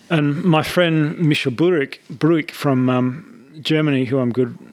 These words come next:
good mates with, he's come over here, and I've come over, gone over to Germany a few times. He's a fantastic luthier, and he came over a couple of years ago and worked with me in the workshop for a couple of weeks.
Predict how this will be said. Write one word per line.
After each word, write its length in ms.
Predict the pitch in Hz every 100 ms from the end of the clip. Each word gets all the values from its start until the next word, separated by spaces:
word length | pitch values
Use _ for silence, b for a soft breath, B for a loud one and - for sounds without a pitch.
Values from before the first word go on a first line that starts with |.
| - 160
good 160 | 135 123
mates 320 | 120 127 -
with, 240 | 139 175
he's 180 | 143 143
come 260 | - - 131
over 180 | 123 117
here, 260 | 120 131
and 100 | 131
I've 140 | 127 117
come 160 | 120
over, 140 | 123 113
gone 260 | 110 127
over 160 | 123 113
to 60 | -
Germany 320 | 123 123 120
a 40 |
few 220 | 113 117
times. 400 | 113 113 110 110
He's 160 | - 120
a 60 | 117
fantastic 760 | - - 127 - 123 - -
luthier, 400 | 127 120 - 117
and 140 | 113
he 100 | 107
came 340 | 139 135 131 123
over 220 | 131 117
a 60 | 117
couple 280 | 127 -
of 120 | 123 117
years 240 | 113 107
ago 260 | 117 113 113
and 160 | 113
worked 300 | 113 123 -
with 160 | 120 107
me 100 | 113
in 80 | 110
the 100 | 110
workshop 500 | 123 147 - 123 -
for 120 | -
a 40 |
couple 260 | 120 120 117
of 80 | 110
weeks. 400 | 113 - -